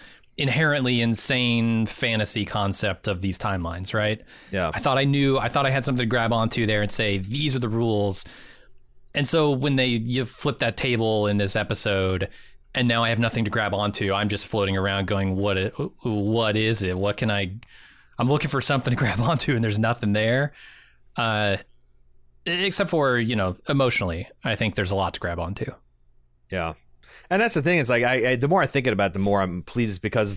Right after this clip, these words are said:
Speaker 2: the other thing that makes it work is it subverts your expectation. 'Cause there's a couple, I, and I'm, I, I see this other genre fans, you know, like, like wrestlers. It's like, sometimes they'll have a s-,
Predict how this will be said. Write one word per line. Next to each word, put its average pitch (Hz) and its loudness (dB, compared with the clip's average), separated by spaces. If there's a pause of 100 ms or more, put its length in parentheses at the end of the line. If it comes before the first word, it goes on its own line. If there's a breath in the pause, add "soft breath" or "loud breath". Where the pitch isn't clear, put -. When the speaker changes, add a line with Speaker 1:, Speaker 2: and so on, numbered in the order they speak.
(100)
Speaker 2:
the 120 2
other 170 4
thing 151 0
that 120 0
makes 113 0
it 95 -2
work 98 2
is 92 0
it 92 -4
subverts 104 -2 (400)
your 104 2
expectation. 92 -2
'Cause 165 0
there's 180 0
a 185 -2
couple, 185 2
I, 143 4
and 143 2
I'm, 147 -2
I, 135 2
I 147 0
see 220 -2
this 156 0
other 113 2
genre 90 0
fans, 82 -4
you 90 -4
know, 98 -2
like, 90 -2
like 92 -2
wrestlers. 80 -2
It's 82 -6
like, 92 -4
sometimes 110 -2
they'll 98 0
have 98 0
a - -6
s-, - -8